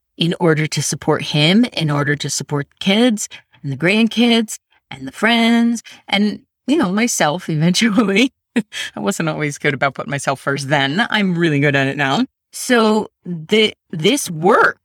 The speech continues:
this conscious circuitry work that I had been doing with clients, but I also really practiced on myself, is what allowed me to be in that situation where I could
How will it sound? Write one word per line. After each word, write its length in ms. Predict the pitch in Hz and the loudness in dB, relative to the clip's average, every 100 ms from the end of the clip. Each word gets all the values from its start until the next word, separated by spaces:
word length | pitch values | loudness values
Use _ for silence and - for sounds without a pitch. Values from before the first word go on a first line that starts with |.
| - 202 | -16 -10
this 240 | 170 175 | -6 -6
conscious 420 | - 196 208 208 | -2 -2 0 -2
circuitry 520 | - 202 202 214 - | 0 -2 0 -2 -2
work 300 | 160 175 240 | 0 0 0
that 140 | - 165 | 0 0
I 100 | 165 | 2
had 220 | 214 170 | 2 0
been 140 | 170 | -2
doing 260 | 170 170 165 | 0 0 0
with 180 | 147 - | -2 -4
clients, 580 | - 294 370 196 202 - | 0 2 4 2 0 0
but 200 | 185 165 | 0 2
I 160 | 170 - | 0 0
also 460 | 180 240 - 185 | 2 2 0 -4
really 520 | 156 170 233 269 214 180 | -4 -2 0 2 2 0
practiced 460 | 196 180 - 165 | 0 0 -2 -6
on 100 | 165 | -4
myself, 720 | 151 151 - 294 226 185 180 - _ _ | -2 -2 0 2 4 2 -2 -6 _ _
is 240 | 214 208 190 | 0 2 2
what 200 | 190 175 | 0 0
allowed 460 | 160 165 160 214 | 0 2 2 4
me 240 | 226 190 170 | 2 2 0
to 80 | |
be 320 | 147 175 196 285 | -4 -2 2 4
in 100 | 226 | 4
that 200 | 175 - | 2 -2
situation 880 | - 175 - 160 165 160 165 160 | -4 -4 -4 -2 0 0 -2 -2
where 340 | 156 156 151 - | 0 0 0 -2
I 240 | - 160 180 | -2 0 -2
could 520 | - 170 156 151 135 | -2 2 4 4 0